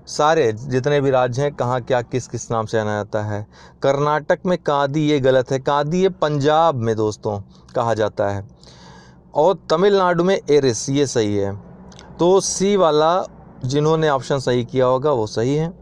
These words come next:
राजस्थान में खादिन, बिहार में आहार, पंजाब में कांदी या शाहपुर कांदी,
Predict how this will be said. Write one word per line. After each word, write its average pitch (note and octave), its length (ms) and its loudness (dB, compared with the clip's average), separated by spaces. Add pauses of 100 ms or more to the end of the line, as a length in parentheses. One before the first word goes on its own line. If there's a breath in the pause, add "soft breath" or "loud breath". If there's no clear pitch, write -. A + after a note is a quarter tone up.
(1500 loud breath)
राजस्थान E3 600 4
में G3+ 280 2
खादिन, D3+ 500 2
बिहार C3 380 2
में B2+ 120 0
आहार, C3+ 580 0 (240)
पंजाब C#3 420 2
में E3+ 180 0
कांदी C#3 500 0
या E3 100 2
शाहपुर C#3 520 0
कांदी, C#3+ 440 -2